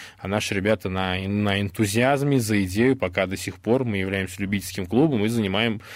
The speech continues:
ну, такую плотную серединку чемпионата, учитывая то, что в,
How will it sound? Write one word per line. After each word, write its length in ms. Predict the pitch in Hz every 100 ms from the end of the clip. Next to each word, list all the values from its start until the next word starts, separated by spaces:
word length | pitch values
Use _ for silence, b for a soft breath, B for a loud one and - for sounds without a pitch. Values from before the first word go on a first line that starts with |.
| B B B
ну, 100 | 160
такую 280 | 123 117 131
плотную 440 | - 110 160 170 135
серединку 500 | 127 107 107 120 120
чемпионата, 720 | 117 98 92 90 87 87 90
учитывая 400 | 101 - 101 101
то, 120 | 90 117
что 180 | -
в, 180 | 98 -